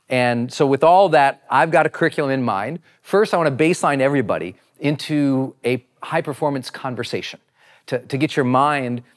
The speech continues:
into both the book and into your life, thinking about how are you performing already? Like, like, how's it going in your relationships, in your health, in your career? Are you as far along as you wanted to be?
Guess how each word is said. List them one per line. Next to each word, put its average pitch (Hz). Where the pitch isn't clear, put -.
into 170
both 127
the 120
book 170
and 165
into 180
your 139
life, 151
thinking 196
about 143
how 196
are 208
you 160
performing 92
already? 98
Like, -
like, 87
how's 185
it 151
going 131
in 113
your 104
relationships, -
in 98
your 98
health, -
in 107
your 104
career? 127
Are 120
you 120
as 120
far 139
along 127
as 120
you 123
wanted 170
to -
be? -